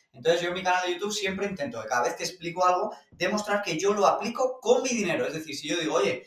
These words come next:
yo creo que esta es la mejor inversión", explico primero por qué, es decir, desde el punto de vista, eh, teórico, práctico e histórico, por qué esto funciona, ¿de acuerdo? No es que te lo diga Javi Linares, que al final es un chaval de veintiocho años, que sí, le ha ido bien, pero, pero, pero bueno, no, no es nadie.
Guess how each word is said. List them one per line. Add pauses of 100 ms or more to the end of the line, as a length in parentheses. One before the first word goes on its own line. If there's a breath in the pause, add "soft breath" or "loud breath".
(320 loud breath)
yo
creo
que
esta
es
la
mejor
inversión",
explico
primero
por
qué,
es
decir,
desde
el
punto
de
vista, (240)
eh,
teórico,
práctico (220 soft breath)
e
histórico,
por
qué
esto
funciona,
¿de
acuerdo? (280 loud breath)
No
es
que
te
lo
diga (160)
Javi
Linares,
que
al
final
es
un
chaval
de
veintiocho
años, (240 loud breath)
que
sí,
le
ha
ido
bien,
pero,
pero,
pero
bueno,
no,
no
es
nadie.